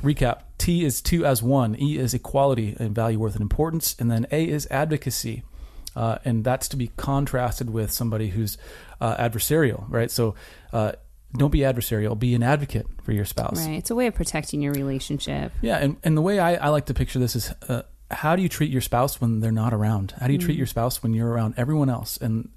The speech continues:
Speaker 1: especially when your spouse comes up, or even when they don't,
Speaker 2: Mm-hmm.
Speaker 1: are you advocating for them? If someone is, if an in-law is, uh, speaking ill of your spouse, are you gonna speak up? Are you gonna do the hard thing and speak up and say, "Hey, you know what?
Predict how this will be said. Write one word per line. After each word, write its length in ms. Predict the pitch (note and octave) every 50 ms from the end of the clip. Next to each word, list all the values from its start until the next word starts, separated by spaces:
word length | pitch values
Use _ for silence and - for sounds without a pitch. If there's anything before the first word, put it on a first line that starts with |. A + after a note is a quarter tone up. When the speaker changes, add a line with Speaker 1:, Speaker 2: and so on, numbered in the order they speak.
| - - -
Speaker 1:
especially 420 | C3 A#2+ - - D#3 - - E3+
when 80 | C#3 C3
your 80 | B2
spouse 240 | A2 - B2+ A#2+ -
comes 220 | - - A#2+ A#2 A2+
up, 200 | B2+ A#2 - -
or 100 | C#3+ C#3
even 160 | D#3+ F3+ G#3+
when 120 | A3 G#3+ G#3
they 100 | F#3 C#3+
don't, 380 | B2 A#2+ B2+ C#3+ - - - - - - -
Speaker 2:
Mm-hmm. 320 | F#3 F3 F3+ F3+ F3 E3+
Speaker 1:
are 60 | -
you 180 | C#3+ E3+ F3 D#3
advocating 480 | D3+ D3+ D#3+ D#3+ - - B2 A2 G#2+ G2
for 140 | - A#2 A2+
them? 260 | A#2 A2+ A#2 A2+ -
If 80 | - -
someone 340 | - - C#3 C#3 C3+ C3 B2+
is, 200 | B2 A#2 - - - - -
if 100 | C3+ -
an 60 | B2+
in-law 340 | C3 C#3 C#3+ C3 A#2+ A#2 A2+
is, 300 | A2+ A#2 A#2 A2 G#2+ - - - - - - -
uh, 160 | - A#2 A2
speaking 380 | A2+ - - - D3 - C#3 B2
ill 240 | - B2+ B2+ B2+ B2
of 80 | A#2 A2
your 80 | A#2+ A2
spouse, 360 | - - B2 A#2+ A#2 A2+ -
are 120 | - -
you 80 | B2+ D#3
gonna 160 | F3 G#3 G3+
speak 280 | - - - D3+ C3 -
up? 220 | C3+ - - - - - - - - - - - - - - - - - - -
Are 60 | B2
you 40 | C3
gonna 100 | D3 C#3+
do 80 | C#3 D3
the 80 | D#3
hard 180 | C#3 C#3 C3+ B2+
thing 140 | - C3 A#2+
and 80 | A2
speak 260 | - - - C3 A#2+ -
up 140 | A#2+ A#2
and 80 | - A2
say, 80 | - C#3+
"Hey, 140 | E3+ F3+ F3 -
you 120 | - E3+
know 100 | F3 F3
what? 240 | F3+ F#3 F#3 - -